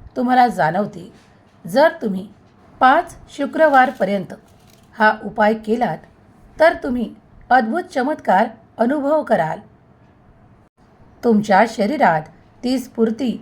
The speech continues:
तुम्ही अनुभव कराल आणि ती माता लक्ष्मीकडून तुम्हाला दिल्या जाईल. त्यामुळे तुम्ही अधिक आर्थिक संपन्नतेकडे वळू लागाल.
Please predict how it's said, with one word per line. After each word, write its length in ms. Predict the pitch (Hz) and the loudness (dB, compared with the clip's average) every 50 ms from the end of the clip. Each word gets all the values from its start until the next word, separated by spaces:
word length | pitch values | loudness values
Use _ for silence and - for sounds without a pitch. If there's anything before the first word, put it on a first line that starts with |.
| - - _ _ _ | -14 -20 _ _ _
तुम्ही 280 | - 233 220 262 277 - - | 0 2 2 2 2 0 -2
अनुभव 420 | 202 208 233 226 254 294 302 302 | 0 0 2 2 2 2 2 2
कराल 380 | - - 202 175 156 151 160 - - - _ _ _ _ _ _ _ - _ | 2 2 2 4 2 2 0 -6 -12 -20 _ _ _ _ _ _ _ -8 _
आणि 200 | 214 208 208 208 208 | 0 2 2 2 0
ती 180 | - 214 208 | -2 0 2
माता 400 | 226 226 202 175 175 - 254 254 247 | 2 4 4 4 4 4 4 4 4
लक्ष्मीकडून 640 | 202 185 185 - - 269 311 294 240 190 185 175 - - - _ _ _ _ _ _ | 4 2 -2 -4 -6 -8 -6 -4 -6 -6 -6 -8 -10 -16 -20 _ _ _ _ _ _
तुम्हाला 300 | - 254 254 247 233 247 | -2 0 2 4 4 4
दिल्या 340 | 262 220 196 190 185 196 196 | 4 2 -2 -2 0 0 0
जाईल. 300 | 170 151 160 156 160 196 - - _ _ _ _ _ _ _ _ _ | 0 0 -4 -6 -8 -10 -14 -20 _ _ _ _ _ _ _ _ _
त्यामुळे 420 | 214 185 185 202 202 202 214 233 226 - | 2 4 4 4 2 2 0 0 -2 -2
तुम्ही 300 | - 202 214 262 247 208 - - - _ _ - _ _ _ - | -4 -4 -2 -2 -4 -6 -10 -14 -20 _ _ -20 _ _ _ 0
अधिक 420 | 233 240 285 349 320 208 - - - _ _ _ _ _ _ | 0 2 2 0 -2 -4 -6 -8 -14 _ _ _ _ _ _
आर्थिक 420 | 208 208 202 185 - - 262 220 | 2 2 2 0 -2 -8 -8 -8
संपन्नतेकडे 920 | - - 196 185 180 160 - 240 254 262 277 - - 214 208 - - 160 - - - _ _ _ _ _ _ _ - | -4 -4 -4 -4 -2 0 0 0 0 0 -2 -2 -2 -4 -4 -4 -8 -12 -12 -14 -18 _ _ _ _ _ _ _ -4
वळू 280 | 196 208 214 233 269 | 0 2 2 2 2
लागाल. 360 | 240 190 - 175 165 - - | 2 0 0 -2 -4 -6 -8